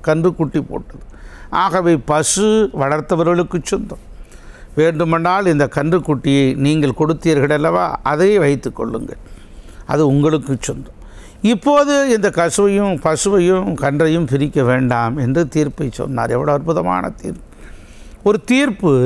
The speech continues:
ஒரு பாடத்தை சொல்கிறது, ஒரு கதை நமக்கு ஒரு பாடத்தை நடத்துகிறது. ஆகவே தான் கதை வடிவை சொல்லுகிற போது, "கதை சொல்ல போகிறேன்" அப்படின்னு சொன்னா சின்ன பிள்ளைங்கள்லாம் கூட்டமா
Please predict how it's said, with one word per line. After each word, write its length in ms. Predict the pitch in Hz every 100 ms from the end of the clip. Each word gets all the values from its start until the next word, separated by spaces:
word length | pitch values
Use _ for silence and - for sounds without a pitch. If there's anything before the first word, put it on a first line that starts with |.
| 151 220
ஒரு 160 | 190 147
பாடத்தை 500 | 151 170 196 - 160
சொல்கிறது, 440 | - 123 104 - - - - - - - -
ஒரு 160 | 202 190
கதை 380 | 185 208 247 175 135 156
நமக்கு 340 | 180 170 -
ஒரு 120 | 175 139
பாடத்தை 520 | 165 196 202 - 180
நடத்துகிறது. 680 | 131 147 196 - 107 - - - - - - - -
ஆகவே 400 | 233 262 254 254
தான் 220 | 254 233
கதை 340 | - 226 254 302
வடிவை 500 | 240 208 220 277 262 220 -
சொல்லுகிற 460 | - 202 190 180
போது, 300 | 147 170 185 185 - - - - - - - -
"கதை 260 | 190 226
சொல்ல 260 | - 220 214
போகிறேன்" 400 | 156 208 233 247
அப்படின்னு 360 | - 180 190 185 196
சொன்னா 200 | 202 180 143
சின்ன 260 | - 202 208
பிள்ளைங்கள்லாம் 580 | 165 185 175 185 196
கூட்டமா 380 | 160 160 147 151